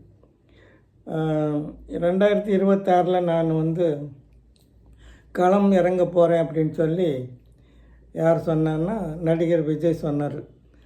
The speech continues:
அது வந்து ஒரு வருஷத்துக்கு முந்தையே வந்து என்ன செஞ்சுருக்கிறாங்கன்னா, குமுதம் பத்திரிகையில்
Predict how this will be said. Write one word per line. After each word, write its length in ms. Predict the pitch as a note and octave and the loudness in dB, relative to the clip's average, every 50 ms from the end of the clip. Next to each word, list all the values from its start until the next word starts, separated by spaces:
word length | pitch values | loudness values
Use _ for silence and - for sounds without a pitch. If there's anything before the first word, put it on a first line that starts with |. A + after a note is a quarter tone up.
| _ - _ _ _ _ - | _ -20 _ _ _ _ -8
அது 300 | - E3 E3 F#3 F#3+ G3 | -2 2 4 4 4 4
வந்து 460 | G3 G3 G#3+ A#3+ A#3 A3+ G#3 F#3+ F3 | 4 2 2 4 4 4 4 4 4
ஒரு 240 | F#3 F#3+ G3 A3 A3 | 4 4 6 6 6
வருஷத்துக்கு 540 | A3 A3 G#3+ - A#3+ A3 - E4 A3+ A#3 | 6 6 4 2 0 0 0 -2 -2 -2
முந்தையே 520 | G#3+ G#3 G#3 G#3 G#3 G3+ G#3 G#3 G#3 G3+ G3 | -2 -2 -2 -2 -2 0 2 2 4 4 4
வந்து 280 | F#3 F3+ F#3 F#3 F#3 | 2 2 2 2 4
என்ன 220 | F3+ E3 E3 F3+ F#3 | 4 4 2 0 -2
செஞ்சுருக்கிறாங்கன்னா, 1040 | F3 - F#3+ F3 F3 D#3+ D3+ D#3 E3 D#3+ D#3 D#3 D#3+ D#3+ E3+ E3+ D3+ C#3+ C#3 C#3 C#3+ - - - _ _ - - - - - - - | -2 -2 -2 0 0 0 0 0 0 0 0 0 0 0 0 -2 -2 -4 -6 -8 -12 -16 -20 -20 _ _ -20 -20 -20 -20 -20 -12 -4
குமுதம் 480 | - G#3 G3+ G#3+ A#3 A#3 A#3+ A3+ G3+ | 0 2 4 4 4 4 4 2 2
பத்திரிகையில் 920 | G3 G3 E3+ E3 G3+ F#3 F3+ E3+ E3 E3+ E3+ E3+ F3 F3 D#3 C#3+ C#3+ D3 | 2 0 0 2 2 2 2 4 4 4 4 4 4 2 2 2 0 -2